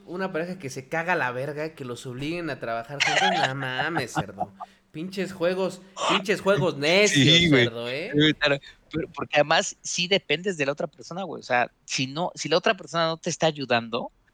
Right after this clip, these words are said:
Speaker 2: y, y no lo hace bien, güey, es, es como de, güey, te lleva la pistola. Vale, por ejemplo, yo lo juego con Vale,
Speaker 1: Ajá.
Speaker 2: este, y no es que Vale y yo nos odiemos ni nada, pero lo cierto es que Vale es,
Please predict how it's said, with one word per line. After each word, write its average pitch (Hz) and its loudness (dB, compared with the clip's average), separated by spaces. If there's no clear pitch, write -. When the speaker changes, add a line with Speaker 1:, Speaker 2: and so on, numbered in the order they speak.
Speaker 2:
y, 139 -2
y 139 4
no 143 2
lo 170 6
hace 156 4
bien, 113 -2
güey, 170 2
es, 165 2
es 160 0
como 175 -4
de, 135 0
güey, 170 2
te - -12
lleva 185 4
la 160 4
pistola. 151 0
Vale, 175 2
por 127 -10
ejemplo, 139 -16
yo 160 0
lo 170 2
juego 156 2
con 123 -10
Vale, 139 0
Speaker 1:
Ajá. 139 -16
Speaker 2:
este, 117 2
y 131 0
no 131 -4
es - -8
que 131 -2
Vale 104 -4
y 104 -14
yo 107 -8
nos - -18
odiemos 139 -2
ni 143 -10
nada, 170 4
pero 113 -6
lo 131 0
cierto 139 0
es 143 -6
que 135 0
Vale 123 4
es, 123 -4